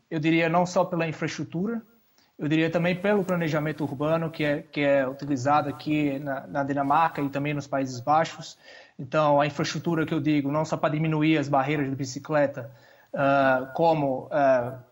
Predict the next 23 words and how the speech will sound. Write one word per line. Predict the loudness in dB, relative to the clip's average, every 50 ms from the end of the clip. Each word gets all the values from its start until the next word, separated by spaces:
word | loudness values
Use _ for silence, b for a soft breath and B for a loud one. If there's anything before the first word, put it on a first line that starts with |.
| _ _
ciclovias, | -8 -6 -2 -2 -2 0 0 2 2 2 2 2 0
ciclofaixas, | -4 -6 -8 -8 -4 0 2 2 4 2 0 -4 -6 -4
mas | -4 -4 -4 -4
também, | -6 -6 -4 -2 0 0 0 0 -2 -4 -6 b b b b b b _ _
por | -4 -2 0
exemplo, | 0 0 0 -2 -2 -2 -4
em | -6
estacionamentos. | -4 -2 -2 -2 -2 -2 -4 -4 -2 -2 -2 -2 -4 -4 -6 -10 -16 -12
Então, | _ -4 -4 -4 -4 -4 -8 -10 -10 -6
todos | -6 -4 -4 -4
os | -4 -4
locais | -2 -2 -2 -2 0 0 0 0 0 -2
aqui | -6 -8 -10 -12 -12
possuem | -12 -12 -14 -10 -10 -8 -4
grandes | -2 0 0 0 0 -2 -4
números | -4 -4 -4 -4 -4
de | -6
estacionamentos | -6 -6 -4 -4 -4 -2 0 -2 -2 -2 -6 -8
vinculados | -10 -8 -6 -2 0 2 4 4 4 2 0 -4 -8 -8 -12 B B B B B B
às | -2 0 0
estações | 0 -2 -2 -4 -4 -2 -2 0 0 0
de | 0 0
metrô, | 0 0 -2 -2 -2 -2 0 2 0 0 -2